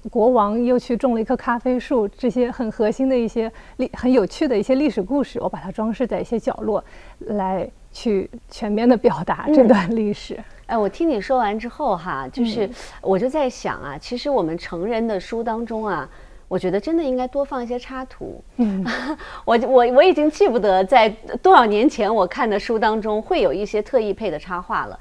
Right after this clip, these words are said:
Speaker 1: 嗯。
Speaker 2: 因为可能成人看的书，他，我，我比较喜欢看人文历史哈。
Speaker 1: 嗯哼。
Speaker 2: 但是你会发现，其实这样的插图很少，它有一些历史图片，比如说当时的报纸啊或者什么的，
Speaker 1: 嗯。
Speaker 2: 但是真的为它配图是非常少。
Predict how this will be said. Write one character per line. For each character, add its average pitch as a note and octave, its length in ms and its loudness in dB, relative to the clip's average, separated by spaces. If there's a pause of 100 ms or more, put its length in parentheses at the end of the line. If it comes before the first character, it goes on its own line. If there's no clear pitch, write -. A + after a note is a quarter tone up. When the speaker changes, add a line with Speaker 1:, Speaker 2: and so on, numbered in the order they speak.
Speaker 1:
嗯。 A3 200 -2
Speaker 2:
因 C#4+ 60 -2
为 D4+ 80 2
可 C4+ 160 -4
能 F#3 220 0
成 G3 200 -4
人 A3 160 -2
看 B3 160 -4
的 G3+ 80 -4
书， G3+ 180 -4
他， A3 160 -6 (160)
我， - 60 -16
我 D3 320 -4
比 C4+ 80 0
较 B3+ 100 4
喜 G#3 120 -6
欢 E3+ 100 -4
看 F3+ 160 -6
人 E3 160 -6
文 D#3+ 220 -6
历 E3 120 -6
史 - 180 -12
哈。 - 160 -14
Speaker 1:
嗯 A#3+ 160 2
哼。 A#3 240 -2
Speaker 2:
但 C4+ 140 2
是 C4 120 0
你 G3 160 4
会 A#3+ 140 0
发 A#3+ 200 -4
现， A#3+ 220 -4
其 G#3 180 -6
实 A3+ 160 -8
这 C4 140 -4
样 A3 200 -2
的 E3+ 200 -4 (220)
插 - 220 -2
图 C4 160 -2
很 A#3 220 -4
少， F3 300 -6
它 - 100 -2
有 A3 160 4
一 B3 120 -2
些 C4 140 0
历 C#4 140 0
史 F3+ 120 -6
图 E3 180 -8
片， G#3 280 -4 (300)
比 F#3+ 80 0
如 G3 60 4
说 G#3 60 0
当 A3+ 180 2
时 A3 120 -6
的 G#3 80 0
报 A3+ 260 2
纸 E3 280 -8
啊 D#3 300 -6
或 G#3 140 -4
者 E3+ 100 -2
什 E3 140 -10
么 A2+ 100 -12
的， B2+ 120 -8
Speaker 1:
嗯。 - 80 -6
Speaker 2:
但 C4 100 0
是 B3+ 140 -2
真 D#4 280 -2
的 B3+ 120 0
为 A3 140 -4
它 A3 140 -6
配 D4+ 280 -6
图 - 280 -14 (280)
是 - 140 0
非 C#4+ 140 0
常 A#3+ 200 -6
少。 - 280 -8